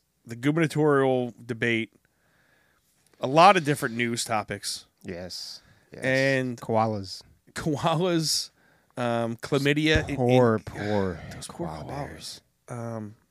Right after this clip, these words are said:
Speaker 1: I really, I did feel bad for the koalas during the fires. Have you ever, have you seen the, did you see videos of those guys? Like, they were coming up,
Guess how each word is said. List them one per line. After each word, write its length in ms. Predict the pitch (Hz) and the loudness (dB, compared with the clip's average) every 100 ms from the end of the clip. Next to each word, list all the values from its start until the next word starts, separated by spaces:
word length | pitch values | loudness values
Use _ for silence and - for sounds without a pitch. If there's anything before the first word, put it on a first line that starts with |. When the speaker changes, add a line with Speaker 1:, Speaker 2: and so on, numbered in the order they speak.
| _ _ | _ _
Speaker 1:
I 60 | 123 | -8
really, 240 | 147 226 - - - | -2 -2 -4 -14 -8
I 80 | 143 | -2
did 140 | 214 | -2
feel 160 | - 170 | 0 0
bad 220 | 127 113 | 0 0
for 60 | 113 | -2
the 60 | |
koalas 440 | - 107 104 95 - | -6 -2 -2 -4 -6
during 180 | 95 | -10
the 60 | 87 | -10
fires. 500 | - 98 92 87 - | -8 -8 -8 -10 -12
Have 160 | 104 107 | -8 -8
you 80 | 143 | -8
ever, 220 | 151 117 113 | -8 -12 -8
have 140 | 95 131 | -6 -6
you 80 | 220 | -4
seen 240 | - 190 | -4 -4
the, 60 | 180 - - | -8 -12 -10
did 80 | 135 | -4
you 80 | 220 | -2
see 180 | - 277 | -2 -4
videos 400 | 123 127 180 196 | -6 -8 -6 -6
of 60 | |
those 120 | 208 | -6
guys? 300 | 208 214 226 | -6 -8 -8
Like, 80 | 113 | -10
they 100 | 143 | -8
were 120 | 151 | -8
coming 300 | 143 - 143 | -8 -8 -4
up, 260 | 117 127 - | -4 -4 -8